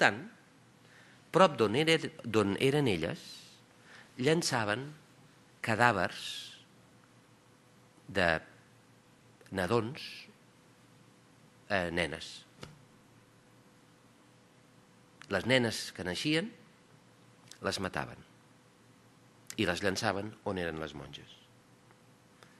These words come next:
Que això era terrible, perquè, d'entrada, elles no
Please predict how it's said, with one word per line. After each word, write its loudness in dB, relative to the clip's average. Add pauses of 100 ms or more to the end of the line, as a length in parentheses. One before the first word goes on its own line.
(1160)
Que -6
això -2
era 2
terrible, -6 (2250)
perquè, -2 (160)
d'entrada, 2 (640)
elles 0
no 4